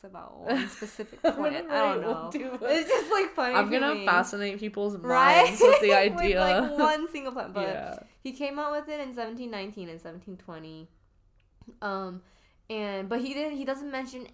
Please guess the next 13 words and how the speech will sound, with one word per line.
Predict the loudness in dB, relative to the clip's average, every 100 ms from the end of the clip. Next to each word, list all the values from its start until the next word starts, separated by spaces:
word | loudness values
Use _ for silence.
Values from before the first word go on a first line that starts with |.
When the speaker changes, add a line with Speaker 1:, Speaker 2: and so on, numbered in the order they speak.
| -14 -8
Speaker 1:
anything | -6 -6 -10 -10
about | -10 -12 -14
kissing | -20 -20 -20 -20 -20
underneath | -20 -20 -20
the | -12
mistletoe | -10 -6 -8 -8 -14 -20
Speaker 2:
Oh. | -16
Speaker 1:
during | -16 -16 -18
that | -18
time. | -18 -20 -20 -16 -14
Speaker 2:
Okay. | -12 -12 -10
Speaker 1:
The |
f-, | -12